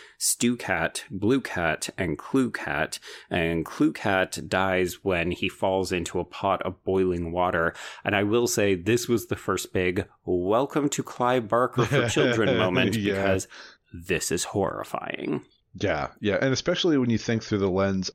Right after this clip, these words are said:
Speaker 2: of, like, when I was a kid, I got pretty comfortable pretty quickly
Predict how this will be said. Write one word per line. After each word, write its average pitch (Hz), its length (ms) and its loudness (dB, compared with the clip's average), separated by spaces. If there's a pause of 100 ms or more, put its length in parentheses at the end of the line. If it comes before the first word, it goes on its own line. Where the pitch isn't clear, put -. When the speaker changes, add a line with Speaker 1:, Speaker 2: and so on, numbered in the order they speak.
Speaker 2:
of, 90 540 2 (380)
like, 107 180 0
when 120 80 0
I 208 120 4
was 139 160 2
a - 40 -8
kid, 80 560 -2 (340)
I 160 120 4
got 147 240 0
pretty 117 240 0
comfortable 110 500 0
pretty 101 400 -2
quickly 107 680 -4